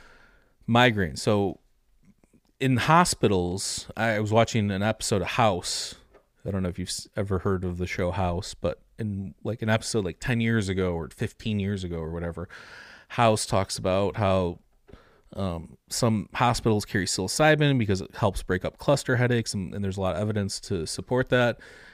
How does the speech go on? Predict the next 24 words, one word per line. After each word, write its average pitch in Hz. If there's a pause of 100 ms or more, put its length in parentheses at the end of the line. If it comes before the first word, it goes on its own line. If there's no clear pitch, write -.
(100)
And 120
now 143
we're 139
seeing 151
that 131
there 151
is 135
a 113
lot 98
of 90
scientific 92
evidence 87
to, 85 (260)
uh, 90
to, -
so 110 (640)
if 113
you 123
microdose, 120
um, 95
psilocybin 135
or 113
whatever, 104
I've 135